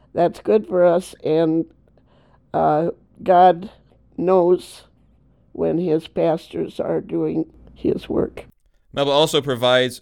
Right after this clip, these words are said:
Speaker 2: encouragement.
Speaker 1: We always think about the numbers, churches,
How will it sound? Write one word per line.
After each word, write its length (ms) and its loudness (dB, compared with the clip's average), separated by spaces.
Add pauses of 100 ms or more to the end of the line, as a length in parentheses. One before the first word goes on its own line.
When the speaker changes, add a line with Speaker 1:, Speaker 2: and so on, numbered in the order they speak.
(120)
Speaker 2:
encouragement. 720 -4 (480)
Speaker 1:
We 420 0 (340)
always 440 2
think 320 -4
about 580 0
the 140 -6
numbers, 840 -2 (500)
churches, 800 -6